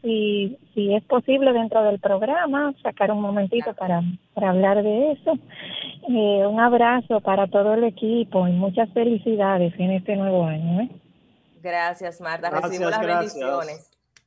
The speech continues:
Speaker 2: y las replicamos para ti. Respecto al caso que se refiere, me imagino que Víctor y Nilka pudieron verlo, pero ya hoy salió en los medios de comunicación que la persona, o sea, la niña fue rescatada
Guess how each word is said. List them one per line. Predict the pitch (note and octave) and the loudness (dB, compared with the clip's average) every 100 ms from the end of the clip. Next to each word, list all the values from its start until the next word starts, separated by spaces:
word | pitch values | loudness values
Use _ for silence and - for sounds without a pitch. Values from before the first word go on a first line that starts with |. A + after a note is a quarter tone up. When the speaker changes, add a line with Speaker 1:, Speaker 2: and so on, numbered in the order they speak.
| _ _ | _ _
Speaker 2:
y | D#3+ | -10
las | E3 E3+ | -8 -8
replicamos | E3+ E3 D#3+ E3+ F#3 | -10 -8 -8 -8 -8
para | F#3 F3 E3 | -6 -4 -6
ti. | D#3+ C#3+ - _ _ _ - | -10 -18 -20 _ _ _ -10
Respecto | G3+ G3+ G#3+ G#3+ | -8 -8 -10 -8
al | B3+ | -8
caso | C4 C4 C4 | -6 -6 -10
que | A#3+ | -10
se | A#3+ | -8
refiere, | A3+ A3 B3 A3 F#3 | -8 -10 -8 -6 -6
me | E3+ | -8
imagino | E3+ F3 F#3+ | -8 -8 -10
que | G3+ G3 | -10 -12
Víctor | F#3+ G3 | -12 -12
y | F#3+ | -12
Nilka | F#3 F3 F3+ | -14 -12 -12
pudieron | F3+ E3+ F3 F3 | -10 -10 -10 -10
verlo, | E3+ G3 E3 D3+ D#3+ _ _ _ - | -8 -6 -8 -10 -18 _ _ _ -8
pero | F3 F3 | -4 -4
ya | E3+ F3 F#3 | -2 -2 -2
hoy | G3+ | -4
salió | A3+ G3+ G3+ G3+ G3+ G3+ G3 G3 - | -6 -8 -8 -6 -4 -2 -2 -4 -6
en | F#3 F3+ | -8 -8
los | F3+ - | -10 -10
medios | F#3+ F#3+ F3+ F3+ | -12 -10 -10 -12
de | E3+ | -12
comunicación | F3+ F3 E3+ F3 E3+ G#3 G3 E3+ E3+ _ _ _ _ _ | -12 -14 -10 -10 -10 -12 -14 -14 -16 _ _ _ _ _
que | F#3 F3 F3 F3 | -8 -6 -6 -4
la | E3+ | -6
persona, | F3 E3+ - F3+ F3 F#3 F#3 F3+ | -6 -10 -8 -6 -6 -8 -10 -10
o | |
sea, | F#3 E3+ | -6 -6
la | E3+ | -6
niña | F3 G3 | -8 -12
fue | - G3+ | -10 -10
rescatada | G3 F#3+ - F3+ A3+ A#3 F#3 A3 | -10 -12 -10 -8 -6 -6 -6 -14